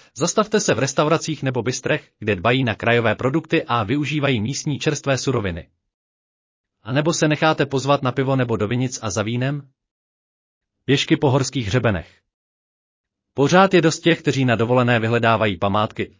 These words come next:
muzea a galerie, zoologické zahrady, interaktivní expozice nebo báječná místa ke koupání, ale přibývá těch, kteří se vydávají na výlety pěšky do přírody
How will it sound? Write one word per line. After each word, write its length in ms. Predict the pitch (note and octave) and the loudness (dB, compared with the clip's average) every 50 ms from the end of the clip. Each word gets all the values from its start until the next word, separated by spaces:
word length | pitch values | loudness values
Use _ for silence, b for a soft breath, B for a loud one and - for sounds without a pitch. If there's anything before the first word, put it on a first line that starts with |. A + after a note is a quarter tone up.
| _ - | _ -6
muzea 320 | G#2+ B2+ A#2 C#3 D#3+ D#3 | -4 -2 2 2 2 2
a 180 | - - A2+ G2 | 2 0 -4 -2
galerie, 500 | G2 A2 A#2+ C3+ C#3 C#3+ C#3 C#3+ C#3+ C#3 - _ _ - | 0 2 2 4 4 4 4 2 2 -2 -6 _ _ -6
zoologické 600 | G#2+ B2 B2+ D3+ D#3 C3 C3 B2 - - A2+ G2 | -2 0 2 2 2 0 -2 -4 -4 -2 -2 0
zahrady, 480 | G#2+ G#2+ A#2+ B2+ B2+ A#2+ C3 C3+ - _ _ - | 0 0 0 0 0 0 0 -2 -4 _ _ -6
interaktivní 680 | C3 C#3+ C#3 D#3 D3 C#3 - - C#3 C3 C3 - - | -4 0 0 0 0 0 0 -2 -2 -2 -4 -4 -4
expozice 560 | B2 - - - D#3+ C#3 D#3 D3+ - - D3+ | -8 -8 -4 -2 0 0 0 0 0 0 0
nebo 220 | C#3+ C3+ A#2+ G#2+ | 0 0 0 0
báječná 480 | F#2 G2+ G#2 A2 A2 - - G#2 F#2+ F#2 | 2 2 2 2 0 -2 -2 -4 -4 -2
místa 300 | G#2 A2+ - - C3 A#2+ | -4 -6 -4 -4 -4 -4
ke 120 | - A2 | -2 -4
koupání, 640 | F#2 - A2+ G#2+ - A#2+ A#2 A2+ A#2+ B2 C3 C#3+ - | -4 -4 -2 0 2 2 2 2 2 0 -2 -2 -2
ale 160 | A#2 A2 - | -2 -2 -2
přibývá 460 | - - B2 B2+ C3+ C3 B2+ A2 G2+ | -2 -6 -6 -6 -2 0 0 0 0
těch, 220 | - - D3+ - - | 0 -2 -2 -2 -2
kteří 280 | - - - C3 B2+ | -4 -6 -4 -4 -4
se 120 | - - G2+ | -2 -2 -2
vydávají 480 | G#2+ G2+ A#2 A#2 A2+ A2+ A#2 A2+ G#2 | 0 2 2 2 2 2 0 0 0
na 120 | G2 F#2+ F2+ | -2 -2 -2
výlety 380 | G2 G#2+ B2 B2+ A#2+ - A2 | -2 -2 -2 -2 -2 -2 -4
pěšky 340 | - - A#2 - - - G#2 | -4 -4 -4 -4 -4 -4 -4
do 100 | F#2 F#2 | -4 -4
přírody 460 | - - A2+ G#2+ G2 G2 F#2+ A2 C3 | -4 -4 -4 -2 -2 -2 -2 -2 -4